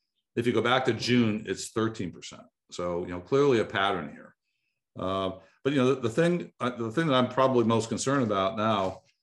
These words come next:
been expecting that the, the, uh, the port issue will free up by the end of the first half. I think I said that in October, maybe in September. You know, it's, it's now, I, I didn't quite realize this, but apparently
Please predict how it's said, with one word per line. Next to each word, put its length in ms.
been 140
expecting 600
that 200
the, 320
the, 260
uh, 20
the 100
port 260
issue 240
will 160
free 280
up 260
by 160
the 200
end 240
of 80
the 80
first 400
half. 420
I 40
think 160
I 60
said 200
that 180
in 60
October, 420
maybe 240
in 80
September. 640
You 100
know, 160
it's, 80
it's 180
now, 380
I, 200
I 40
didn't 360
quite 200
realize 440
this, 240
but 140
apparently 680